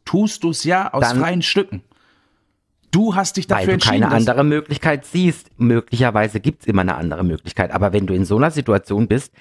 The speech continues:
Speaker 2: wo du so verzweifelt bist, dann siehst du keinen anderen Ausweg. Und deswegen ist es im Prinzip nicht freiwillig. Punkt.
Speaker 1: Okay, es gibt,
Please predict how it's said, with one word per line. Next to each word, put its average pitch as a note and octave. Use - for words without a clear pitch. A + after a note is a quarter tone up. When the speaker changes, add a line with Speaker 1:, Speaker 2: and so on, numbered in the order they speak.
Speaker 2:
wo G2
du G2
so G#2
verzweifelt G2
bist, -
dann G#2
siehst C3
du A2+
keinen E2+
anderen E2+
Ausweg. D2+
Und -
deswegen G#2+
ist -
es -
im B2
Prinzip -
nicht F#2+
freiwillig. C3
Punkt. -
Speaker 1:
Okay, A2
es -
gibt, -